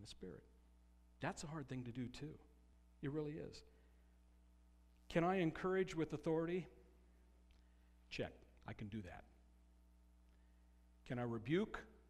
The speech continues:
with all authority? Better believe it. Watch. <laughs> But at the same time, can I make sure that nobody comes away from that rebuke not despising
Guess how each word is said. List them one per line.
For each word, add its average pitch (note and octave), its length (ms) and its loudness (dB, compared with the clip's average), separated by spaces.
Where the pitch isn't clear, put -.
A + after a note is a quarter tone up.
with C3+ 140 -4
all D#3+ 200 4
authority? E3 460 0
Better C#3+ 140 -2
believe B2 300 0
it. G2+ 160 -8
Watch. A#2 440 -2
<laughs> - 60 -10
But B2+ 100 6
at B2 100 -2
the A#2+ 60 -4
same D#3+ 260 4
time, D3+ 380 2
can D3 180 0
I C3+ 80 4
make D3+ 320 0
sure D#3+ 240 0
that C3 220 0
nobody C#3+ 280 0
comes B2+ 360 -2
away B2+ 320 -2
from C3 220 -2
that C3 320 -2
rebuke A#2 520 -6
not G#2+ 220 -4
despising G2 540 -6